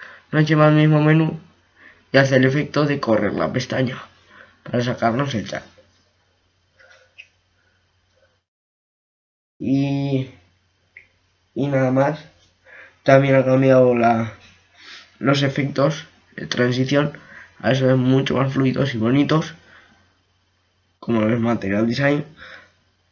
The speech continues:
Y, y nada más. La fluidez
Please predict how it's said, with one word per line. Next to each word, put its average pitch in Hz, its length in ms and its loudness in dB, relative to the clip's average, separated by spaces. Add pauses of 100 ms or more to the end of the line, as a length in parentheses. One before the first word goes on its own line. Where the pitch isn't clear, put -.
(640)
Y, 135 560 0 (1080)
y 135 140 -2
nada 120 220 2
más. - 240 -10 (760)
La 135 160 0
fluidez 135 760 2